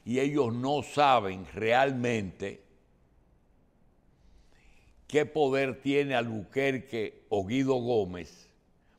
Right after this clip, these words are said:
para restarle militancia. Entonces, al inscribir gente, lo que están haciendo es reinscribir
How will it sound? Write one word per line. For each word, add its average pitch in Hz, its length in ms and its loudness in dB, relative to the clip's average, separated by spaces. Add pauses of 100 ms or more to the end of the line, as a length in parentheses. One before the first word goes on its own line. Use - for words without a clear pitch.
(140)
para 113 260 2
restarle 101 1080 0 (1500)
militancia. 90 880 -6
Entonces, 98 420 -8 (260)
al 123 200 2
inscribir 135 760 2
gente, 123 680 4 (360)
lo 143 180 2
que 131 120 -2
están 160 340 -4
haciendo 147 480 -2
es 139 180 -4 (120)
reinscribir 151 1700 0